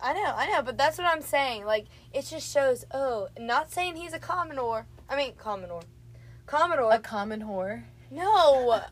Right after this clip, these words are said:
Speaker 2: <laughs>
Speaker 1: no, I'm not, I'm, no, I'm just saying, like, you know.
Speaker 2: Common whore.
Speaker 1: Yeah, the common whore. No, I'm just saying, like, he's not, I mean, I'm sh-, he's very rich,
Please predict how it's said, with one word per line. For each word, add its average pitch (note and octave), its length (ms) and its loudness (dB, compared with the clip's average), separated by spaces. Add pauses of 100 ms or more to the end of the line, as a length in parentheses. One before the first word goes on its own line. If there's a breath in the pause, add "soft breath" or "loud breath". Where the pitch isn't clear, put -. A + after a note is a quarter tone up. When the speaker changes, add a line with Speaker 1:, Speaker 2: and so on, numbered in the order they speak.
Speaker 2:
<laughs> B3 140 -18
Speaker 1:
no, C#4+ 480 2 (140)
I'm C4 140 -8
not, E4 340 -2 (720 loud breath)
I'm, C#4+ 240 -6
no, A#3+ 240 -2
I'm A#3+ 200 -6
just D4 240 -8
saying, A#3 380 -2
like, G3 360 -8 (400 loud breath)
you D#4 100 -8
know. - 60 -2
Speaker 2:
Common A3 240 0
whore. - 280 -10 (540)
Speaker 1:
Yeah, G#3 260 -10 (320)
the A3+ 100 -10
common G3 340 -12
whore. F3+ 260 -14 (640 loud breath)
No, A3+ 300 -2
I'm A#3 160 -4
just C#4 200 -4
saying, A3+ 220 -6
like, G3+ 260 -4
he's B3+ 340 -12
not, A3 500 0 (540)
I A#3 40 -12
mean, A3+ 280 -8
I'm A3 120 -10
sh-, - 160 -18
he's G#3+ 220 -18
very G3 220 -6
rich, - 480 -18